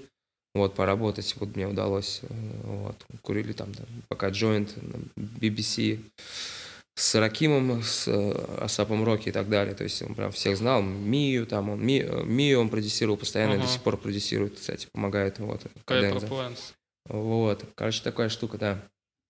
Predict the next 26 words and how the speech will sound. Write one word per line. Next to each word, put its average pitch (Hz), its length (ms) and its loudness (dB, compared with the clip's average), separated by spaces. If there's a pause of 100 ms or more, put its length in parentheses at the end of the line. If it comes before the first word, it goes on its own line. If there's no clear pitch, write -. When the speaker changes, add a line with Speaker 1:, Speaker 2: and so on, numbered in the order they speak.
(360)
Speaker 1:
И, 113 580 2
э, 110 320 2 (100)
с - 80 -10
тем 123 160 2
самым 123 520 4 (280)
я 113 420 0 (120)
несколько 117 340 0
раз 117 180 4
был 107 300 4
резидентом, 107 720 0
э, 104 340 -4
на 98 260 -2
фестивале, 98 600 0 (560)
э, - 60 -12 (260)
три 135 180 0
или 117 80 -2
четыре 110 280 2
года 104 220 2
подряд, 107 380 2
фестиваль - 440 -2
Outlook, 127 460 2
который 107 240 -2
устраивали 104 360 2
англичане 101 580 0 (360)
в - 180 -6
Хорватии. 101 580 2